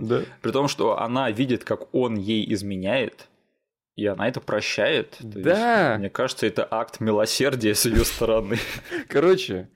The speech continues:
Speaker 1: я требую двое я и моя тень,
Speaker 2: <laughs>
Speaker 1: э, только со стороны этого персонажа.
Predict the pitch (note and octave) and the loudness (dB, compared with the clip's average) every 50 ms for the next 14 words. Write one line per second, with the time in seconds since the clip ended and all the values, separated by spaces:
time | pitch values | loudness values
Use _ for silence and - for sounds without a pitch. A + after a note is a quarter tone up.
0 | _ _ _ _ - A#2+ B2+ C#3+ C#3 - C#3 C#3 C#3+ C#3 A2 G#2+ F#2+ F#2 F#2 F#2 | _ _ _ _ -4 -2 0 0 0 0 0 2 2 2 2 0 0 0 -2 -6
1 | - _ _ _ _ _ - - G#2 A2 A2 A#2+ C3+ D3 C#3+ C3+ B2 A2+ A#2 B2 | -10 _ _ _ _ _ -18 -14 -12 -8 -2 2 4 4 4 4 4 4 4 4
2 | B2 A#2+ A#2+ A#2 A2+ A2+ A2 A2 A2 - - C3+ C3 C3+ B2 A2+ - - - - | 4 4 2 2 0 0 -2 -2 -4 -4 -4 -2 -2 -2 -2 -4 -4 -6 -4 -4
3 | G2+ G2 F#2+ G2 G2 F#2+ F#2+ F#2+ F#2+ F#2+ F#2+ F#2+ F#2+ F#2 F#2 F2+ - A#2 A#2 - | -6 -4 -4 -4 -2 -2 -2 -4 -4 -4 -6 -6 -6 -6 -6 -2 -2 -2 -2 -2
4 | - - - B2+ - - A#2+ A2 A#2+ B2 B2 A#2 A2+ A#2 A2+ G#2+ G#2+ - - - | -6 -10 -12 -10 -6 -2 -2 0 0 0 0 -2 0 0 -2 -4 -4 -8 -10 -8
5 | - G#2+ G#2 G#2+ B2 D3 C3+ G#2 F#2 F#2 | -8 -6 -4 -2 -2 -4 -4 -6 -10 -10